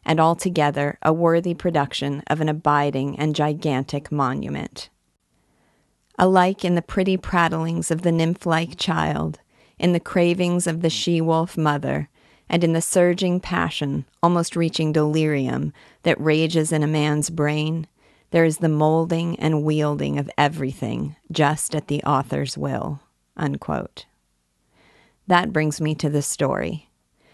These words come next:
The sensation caused by the novel was not long in attracting crowds to Notre Dame Cathedral. According to Barbu, quote, "One day, while Victor Hugo was conducting a party of ladies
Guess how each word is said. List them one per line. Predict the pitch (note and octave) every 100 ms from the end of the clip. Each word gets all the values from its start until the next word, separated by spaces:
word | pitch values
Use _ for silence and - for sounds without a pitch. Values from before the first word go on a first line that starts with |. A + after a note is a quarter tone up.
| _ -
The | F3+
sensation | G3+ F#3 G3 G#3+ G#3+ G#3+
caused | F#3+ D#3+ D#3 -
by | D#3
the | D#3
novel | D3 C3 C3+
was | C#3+ D#3
not | F3 F3 -
long | D#3 C#3
in | D3
attracting | D3+ - D#3 D3+ D#3
crowds | D3+ - D3 C3 C3+ -
to | E3+
Notre | D3+ C#3+ D3
Dame | D3 C3+ C#3
Cathedral. | D3+ - B2+ - D2 D#3 - _ _ _ _ _ _ _ _ _ _
According | - - A3+ A3+ A3+
to | G3+
Barbu, | F#3 F3 E3+ C#3+ C3 D3 - -
quote, | - D#3 C#3+ - - _ _ _ -
"One | F#3+ G#3
day, | F#3 B2 C#3
while | D3+ E3 E3
Victor | F#3+ F#3+ G#3+
Hugo | G#3 F#3 D#3
was | C#3+ D3+
conducting | - F3 E3+ F3 F3+
a | F3
party | - D#3+ D#3+
of | E3 E3
ladies | D#3 B2+ C3+ A#2 D#3